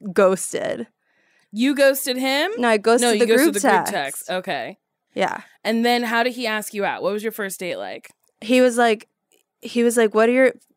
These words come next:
Speaker 1: oh, I remember this exactly. He was like, "What are your thoughts on Sugarfish?"
Speaker 2: <laughs>
Speaker 1: And I was like, "Positive."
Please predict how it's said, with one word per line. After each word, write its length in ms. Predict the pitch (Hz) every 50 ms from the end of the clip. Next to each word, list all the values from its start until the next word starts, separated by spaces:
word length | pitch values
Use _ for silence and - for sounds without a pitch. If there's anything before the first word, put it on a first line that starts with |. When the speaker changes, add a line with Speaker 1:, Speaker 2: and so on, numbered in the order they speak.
| _ _ _ -
Speaker 1:
oh, 160 | 202 196 196
I 160 | 196 - 180
remember 440 | 185 185 180 180 180 180 180 180 -
this 160 | - 196 -
exactly. 460 | - - - - - - - - 220 214
He 60 | 208
was 100 | 202 220
like, 140 | 202 196 190
"What 200 | 196 196 196 196
are 40 |
your 180 | 202 220 233 240
thoughts 320 | - - 208 190 185 -
on 140 | 190 180 180
Sugarfish?" 840 | 175 - 190 180 190 190 190 190 - - - - 214 - - - - _ _ _ 190 _ _ _ _
Speaker 2:
<laughs> 580 | - 185 - _ _ - - _ _ _ _ _
Speaker 1:
And 100 | - 101
I 140 | 98 - -
was 120 | 98 - -
like, 520 | - - 101 - 95 98 - _ - - - - _ _
"Positive." 880 | - - 196 170 - - - - - - - - - - - - -